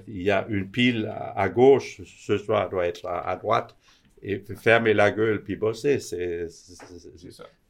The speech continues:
Speaker 2: Avancer, quoi.
Speaker 1: c'est vrai.
Speaker 2: Ouais.
Speaker 1: Ça, c'est pas
Speaker 2: Et dernière question, pour vous, elle ressemblera à quoi, la montre du futur ?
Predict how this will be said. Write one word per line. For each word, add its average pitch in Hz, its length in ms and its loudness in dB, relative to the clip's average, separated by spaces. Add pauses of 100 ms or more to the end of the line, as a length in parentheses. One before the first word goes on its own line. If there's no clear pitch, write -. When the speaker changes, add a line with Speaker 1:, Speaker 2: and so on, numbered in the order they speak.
(140)
Speaker 2:
Avancer, 113 440 -10
quoi. - 200 -20 (420)
Speaker 1:
c'est - 120 -18
vrai. 76 240 -10 (340)
Speaker 2:
Ouais. - 60 -20 (120)
Speaker 1:
Ça, - 220 -14
c'est 78 300 -14
pas 78 340 -12 (2250)
Speaker 2:
Et 120 280 -12
dernière 165 440 -8
question, 151 420 -14 (100)
pour 120 160 -8
vous, 151 180 -8
elle 123 60 -4
ressemblera 107 680 -6
à 98 60 -8
quoi, 143 240 -8
la 110 100 -8
montre 113 320 -12
du 101 120 -10
futur ? - 500 -18